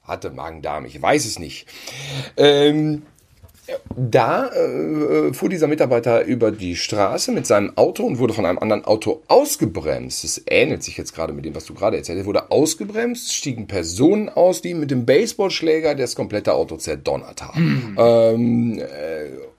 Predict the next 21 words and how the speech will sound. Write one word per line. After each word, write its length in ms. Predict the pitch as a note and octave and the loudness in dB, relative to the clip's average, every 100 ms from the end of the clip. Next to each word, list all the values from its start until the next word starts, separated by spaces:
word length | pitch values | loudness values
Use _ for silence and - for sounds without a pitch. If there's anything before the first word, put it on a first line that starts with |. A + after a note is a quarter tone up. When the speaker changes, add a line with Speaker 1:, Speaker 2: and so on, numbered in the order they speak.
| - | -2
Speaker 1:
und, 520 | B2+ C3 B2+ - - - | 0 0 -2 -6 -12 0
ähm, 600 | A#2+ B2+ B2 A#2+ A#2+ - _ - _ _ _ | 4 4 2 0 -2 -4 _ -20 _ _ _
die 320 | G#2 A#2+ D3+ | -8 0 4
haben 200 | C3 D3+ | 4 4
ihn 100 | C#3+ | 4
dann 140 | B2+ | 2
aber 120 | A#2 A2+ | 4 2
noch 100 | A2 | 2
einen 100 | F#2+ | 2
Blankoscheck 800 | F#2 A#2 G#2+ - F#2 - - - _ | 2 2 -2 -2 -2 -2 -12 -20 _
für 440 | A#1 - F#2+ E2+ F2 | -20 -10 -4 -2 0
die 420 | E2 D#2+ D#2 - _ | -2 -4 -6 -10 _
Schäden 580 | - F#2+ F#2 D#2+ D#2 C#2+ | 0 4 4 4 -4 -2
dann 240 | E2 D#2 | -2 -2
aufs 160 | - - | -6 -4
Armaturenbrett 640 | D2 - C#3 C3+ A2+ A2 | -4 0 2 4 4 2
geklatscht 540 | - - G#2 F#2 - | -4 -4 0 0 -2
und 100 | D2 | -12
sind 160 | E2 D#2 | -14 -14
dann 140 | C2 | -16
abgehauen. 400 | - - C2+ C2+ | -16 -18 -18 -18